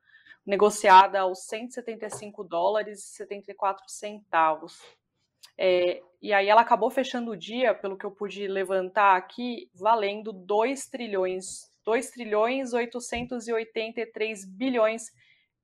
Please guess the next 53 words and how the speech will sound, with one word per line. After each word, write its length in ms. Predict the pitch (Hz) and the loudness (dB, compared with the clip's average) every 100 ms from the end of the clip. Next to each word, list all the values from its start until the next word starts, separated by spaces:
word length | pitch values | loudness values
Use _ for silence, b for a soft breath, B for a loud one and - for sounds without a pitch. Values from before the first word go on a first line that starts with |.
| - | -18
de 160 | 214 | -14
dólares 640 | 190 208 202 208 214 214 202 | 2 8 8 8 4 -2 -10
em 160 | 208 | -8
valor 300 | 208 208 208 | -2 -2 -2
de 100 | 190 | -8
mercado. 540 | 214 226 - - - _ _ _ _ _ - | -14 -14 -10 -10 -10 _ _ _ _ _ -2
Na 120 | 220 | -2
semana 340 | 240 285 262 | -2 -6 -2
passada, 320 | 254 226 233 220 | 0 0 2 2
a 340 | 226 - 202 | 2 -4 -6
ação 220 | 208 226 | -6 -8
chegou 260 | 220 226 214 | -8 -2 0
a 40 | |
subir 300 | 220 214 240 | -2 -6 -12
forte, 580 | 262 - 180 254 - 202 | -10 -2 0 0 -2 -10
né? 320 | 185 214 196 | -6 -4 -6
Subiu 400 | 180 - 185 202 | -10 -14 -8 -4
aí 140 | 190 190 | -4 -4
quase 400 | - 180 208 214 | -2 0 0 -4
onze 240 | 196 208 - | -10 -14 -18
por 100 | 190 | -18
cento, 420 | - 175 190 202 | -14 -12 -12 -12
batendo 360 | 175 - 185 175 | -10 -10 -8 -10
até 200 | 175 190 | -2 -2
recordes. 840 | 185 165 214 - 175 - - - _ _ B B B | -2 -4 -6 -8 -10 -12 -20 -20 _ _ B B B
Edu, 300 | - 277 302 | -6 0 0
eu 140 | 226 247 | 0 0
queria 180 | 294 285 | 0 2
saber, 420 | 302 285 285 - - - | 2 0 -4 -8 -20 -16
em 180 | 247 254 | -12 -8
meio 240 | 277 339 | -2 2
a 100 | 247 | 2
isso, 400 | 202 277 294 226 | 0 -8 -8 -8
né, 220 | 202 208 | -4 -4
esse 180 | 208 208 | -4 -8
cenário 540 | - 202 190 202 208 | -10 -8 -6 -4 -2
aí 180 | 190 202 | -2 -2
da, 220 | 190 190 | -2 -2
da 200 | 185 185 | 0 -2
Apple 400 | 180 180 214 190 180 | 0 -2 -4 -8 -10
sendo 480 | - 196 196 185 - | -10 -10 -6 -8 -4
quase, 500 | 202 196 208 196 175 | 0 0 0 -6 -8
não, 180 | 180 190 | -10 -10
não 180 | 214 214 | -8 -8
chegou 280 | 214 214 220 | -6 -2 -2
a 40 | |
se 120 | - | -4
concretizar, 840 | 247 226 226 220 214 180 185 220 226 | -6 -4 -4 -6 -6 -2 4 4 4
né, 100 | 208 | -2
mas 220 | 196 190 | -8 -8
sendo 240 | 208 208 | -10 -10
quase 320 | 196 196 202 | -4 -2 0
a, 120 | 214 | -2